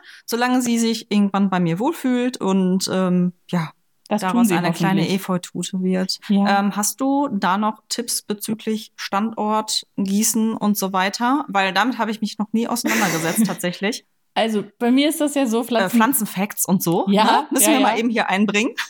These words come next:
Speaker 1: <laughs>
Speaker 2: Also mal gucken, ne? Pflanzen müssen bei mir ja da überleben, wo ich sie hinstelle. Und das sind zwei Orte, nämlich entweder im Wohnzimmer über dem Fernseher, damit die Katzen nicht dran können, ins Badezimmer überm Spiegel, wo die Katzen nicht dran können, oder im Gäste-W C,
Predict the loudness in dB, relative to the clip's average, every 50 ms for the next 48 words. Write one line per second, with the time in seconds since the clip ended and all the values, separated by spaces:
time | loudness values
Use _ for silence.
0 | -16 -12 -2 -2 0 0 0 -4 -6 -8 -14 _ _ 0 0 0 0 0 -2 -2
1 | -2 -2 -4 -4 -4 -2 -2 0 0 -2 0 0 0 0 2 4 2 2 4 2
2 | 2 0 2 4 4 4 4 4 4 2 2 2 2 2 2 0 0 0 2 2
3 | 2 2 2 0 -2 0 -2 0 2 2 2 2 0 -2 -2 0 0 2 2 2
4 | 0 0 -2 0 0 -2 -2 0 -2 0 0 0 0 0 -2 -2 0 0 2 2
5 | 4 4 2 2 2 2 2 2 2 0 0 0 2 2 2 2 2 2 2 0
6 | 0 0 0 0 0 0 0 -2 0 0 -2 -2 -2 0 2 2 2 2 2 0
7 | 0 2 2 2 0 0 -2 -4 -4 -4 -2 0 0 0 0 -2 -4 _ 0 0
8 | 0 0 0 0 2 2 2 0 -2 _ _ _ _ _ 0 0 0 0 0 0
9 | 2 2 2 2 0 -4 -2 0 2 2 2 2 2 2 2 0 0 -2 -4 -2
10 | 2 2 2 4 2 2 0 0 0 -2 -2 -2 -2 -2 -2 -2 -2 -2 -2 -2
11 | 0 0 0 0 0 0 0 0 0 0 0 2 2 2 2 2 0 0 -2 -6
12 | -8 -6 -6 -8 -8 -4 -2 0 0 0 -2